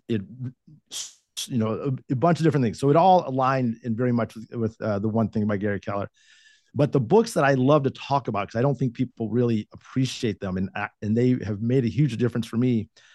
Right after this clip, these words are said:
are the autobiographies of musicians. If you haven't listened to the autobiography of the Beastie Boys on, uh,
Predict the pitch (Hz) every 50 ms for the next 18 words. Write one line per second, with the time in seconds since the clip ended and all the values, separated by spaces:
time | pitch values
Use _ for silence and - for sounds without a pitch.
0 | _ _ - 117 120 117 117 - - - 120 131 151 175 175 151 156 147 131 110
1 | 113 120 120 131 113 - - 127 120 101 92 98 98 98 95 92 90 87 98 107
2 | - - 73 - - - - - - _ _ _ _ _ _ _ _ _ _ _
3 | _ _ _ _ _ _ _ _ _ _ _ _ _ _ - 120 101 - 131 135
4 | 117 110 - - - 147 165 175 180 180 196 190 123 135 156 160 - - 156 120
5 | - 147 127 127 123 117 117 131 120 120 117 117 120 120 117 - - 131 113 113
6 | 113 98 85 104 95 95 104 92 98 117 120 117 - - 117 101 80 95 92 82
7 | 73 69 65 64 - - - - _ _ _ - 113 107 107 104 101 98 98 95
8 | 95 _ _ _ _ _ _ _ _ - - _ _ _ _ _ _ - 104 101
9 | 104